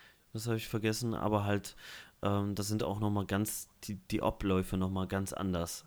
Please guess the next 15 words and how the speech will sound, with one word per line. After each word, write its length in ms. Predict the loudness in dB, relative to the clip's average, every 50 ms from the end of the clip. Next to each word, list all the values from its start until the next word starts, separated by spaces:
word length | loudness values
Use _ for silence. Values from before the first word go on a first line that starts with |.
| _ -12
als, 520 | -6 -2 0 0 0 -2 -4 -8 -10 -10 -12 -16 -20 -20 -18 -8 -4
als 180 | -4 -4 -2
beim 220 | -2 -2 -2 0 2
deutschen 360 | 2 2 2 0 -2 -4 -6
Film. 320 | -6 -4 -4 -4 -4 -2
Während 220 | -2 -2 -2 -2 0
beim 220 | 0 0 2 2
deutschen 340 | 2 2 2 2 0 -4 -4
Film 300 | 0 0 0 0 0 -4 -8 -12 -14 -12 -14 -14 -6 -2
noch 160 | -2 -2 -2 -2 -4 2
sehr 200 | 4 4 4 4
viel 160 | 0 -2 0
klein 340 | 2 2 4 4 4 6 4
gehalten 480 | 4 4 4 4 2 2 0 -2 -2
wird, 240 | 0 -2 -2 -4